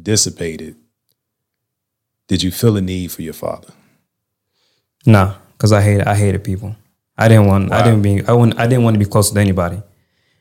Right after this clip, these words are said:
Speaker 2: Like, 'cause I
Speaker 1: Hmm.
Speaker 2: really was moving in about a week, and they had planned a going away party for me and everything, a big party. They canceled it. Like, it was,
Speaker 1: Wow.
Speaker 2: so I moved away with no one. And when I
Speaker 1: Is,
Speaker 2: got
Speaker 1: is that going to Lu-, Louisiana?
Speaker 2: That's going to Houston.
Speaker 1: Houston.
Speaker 2: 'Cause my
Speaker 1: Gotcha.
Speaker 2: mom
Speaker 1: Okay.
Speaker 2: remarried, and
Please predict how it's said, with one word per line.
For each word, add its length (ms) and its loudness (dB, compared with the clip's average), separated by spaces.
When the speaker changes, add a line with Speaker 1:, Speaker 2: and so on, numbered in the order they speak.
Speaker 2:
Like, 180 4
'cause 120 6
I 80 6
Speaker 1:
Hmm. 60 6
Speaker 2:
really 140 4
was 220 2
moving 340 2
in 140 0
about 200 2
a 60 -2
week, 320 -2
and 120 0
they 80 2
had 180 0
planned 240 0
a 120 2
going 260 0
away 160 0
party 280 0
for 140 -4
me 140 0
and 100 0
everything, 360 -2
a 40 -6
big 240 -2
party. 240 -2
They 100 -6
canceled 400 -2
it. 140 -4
Like, 140 -4
it 80 -2
was, 260 0
Speaker 1:
Wow. 80 -12
Speaker 2:
so 120 2
I 100 6
moved 340 4
away 480 0
with 140 -2
no 420 0
one. 180 -6
And 160 6
when 120 4
I 80 2
Speaker 1:
Is, 80 2
Speaker 2:
got 440 -4
Speaker 1:
is 80 -6
that 180 2
going 180 -4
to 80 -6
Lu-, 240 -10
Louisiana? 560 -6
Speaker 2:
That's 140 6
going 200 4
to 60 2
Houston. 340 -6
Speaker 1:
Houston. 300 -8
Speaker 2:
'Cause 120 2
my 80 6
Speaker 1:
Gotcha. 40 4
Speaker 2:
mom 80 0
Speaker 1:
Okay. 100 0
Speaker 2:
remarried, 360 0
and 280 -4